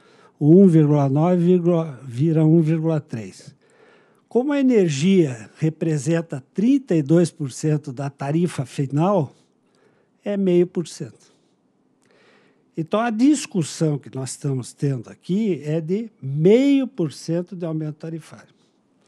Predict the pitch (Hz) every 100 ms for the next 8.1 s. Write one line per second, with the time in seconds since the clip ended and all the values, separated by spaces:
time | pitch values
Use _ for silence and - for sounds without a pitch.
0 | _ _ _ _ _ - 160 220 233 247
1 | 208 190 233 - 170 156 - 165 165 -
2 | _ _ - 156 143 147 208 220 151 131
3 | 117 139 - - 160 196 196 110 113 127
4 | 135 139 131 - 180 185 156 139 170 165
5 | _ _ _ _ _ - 160 190 208 -
6 | - 220 247 233 160 127 - 127 127 123
7 | 120 110 123 127 - 151 160 190 - -